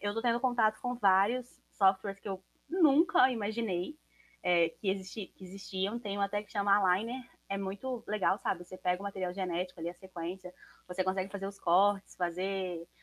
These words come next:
é, a leitura do, de, de par de base, de nucleotídeo, ver o tamanho, ver a qualidade, comparar coisas. Então, assim, realmente, tudo que o,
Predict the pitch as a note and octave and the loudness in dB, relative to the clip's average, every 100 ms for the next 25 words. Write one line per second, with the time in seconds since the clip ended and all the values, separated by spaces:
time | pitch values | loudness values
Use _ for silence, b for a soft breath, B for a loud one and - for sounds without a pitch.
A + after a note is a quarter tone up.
0 | b b F3 F3+ F3 E3+ E3 D#3 D3+ - | b b 0 2 2 0 -4 -4 -6 -10
1 | _ _ - F#3 G3 F#3+ G3 G3+ E3 D#3+ | _ _ 2 4 2 0 -4 -4 -4 -8
2 | D#3 E3 D3 D3 F3 F3 F#3 F#3 E3 F3 | -6 -4 -4 -8 -8 -6 -4 0 4 6
3 | F#3+ F3 E3+ F3 E3+ G3+ - F3+ F#3 G3 | 6 4 -2 -6 -4 -8 -8 -6 -4 -4
4 | - F3+ G#3+ G#3+ F#3 G3+ F#3 F3+ F#3 G3+ | -6 -6 -2 -2 0 -2 -4 -4 -4 -6
5 | G3+ F3+ G3+ F#3+ E3+ E3+ E3+ b b - | -2 2 2 2 -2 -8 -10 b b 0
6 | G#3 A#3+ A3+ G3+ A3+ G#3+ - G3 G#3 G#3 | 2 4 6 6 4 2 -2 -2 -2 -4
7 | F#3 F#3+ G3 A3 B3 A#3+ F3+ A3+ C#4 C4+ | -8 -12 -8 -8 -6 -10 -6 0 0 0
8 | F3+ - - b b _ C#4+ D4+ F4+ F#4 | -4 -8 -20 b b _ -2 2 4 2
9 | D#4 C#4+ B3+ A#3+ A3+ G#3+ G3 F#3+ F3+ E3+ | 2 2 2 2 2 0 -2 -4 -6 -8